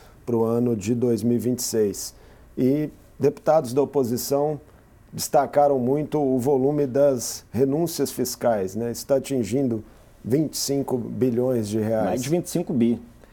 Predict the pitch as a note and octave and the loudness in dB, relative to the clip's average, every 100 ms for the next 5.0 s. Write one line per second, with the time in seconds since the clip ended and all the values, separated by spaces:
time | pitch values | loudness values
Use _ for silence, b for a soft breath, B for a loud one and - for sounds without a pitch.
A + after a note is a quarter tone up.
0 | B C3+ C#3+ C#3 C#3+ B2 D#3+ E3 A#2+ B2 | B 0 0 2 0 0 2 2 2 0
1 | G#2+ G#2+ A#2 A#2+ G#2 A#2 A2 D#3 D#3 - | 0 -2 0 -2 0 -2 -2 -6 -6 -8
2 | - - G#3 - F#4 F#4+ G#4+ E4 G3+ F#3+ | -10 -4 -2 -2 -6 -2 -2 2 4 4
3 | E3+ G3 F#3 E3 F3+ C3+ F3 - - - | 2 2 2 0 2 2 0 -4 -8 -6
4 | B2 - E3+ D3 C#3+ E3+ - F3 C#3+ | -4 -4 0 0 0 -2 0 2 2